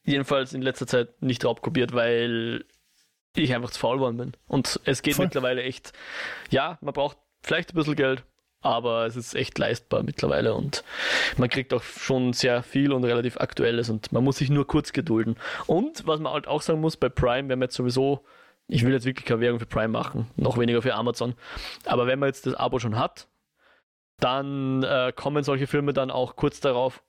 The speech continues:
Speaker 1: oft auch ins reguläre Programm. Zum Beispiel Pick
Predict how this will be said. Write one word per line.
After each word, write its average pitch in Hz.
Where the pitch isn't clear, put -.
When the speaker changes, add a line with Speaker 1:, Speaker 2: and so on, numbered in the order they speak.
Speaker 1:
oft -
auch 127
ins 135
reguläre 127
Programm. 120
Zum 127
Beispiel 120
Pick -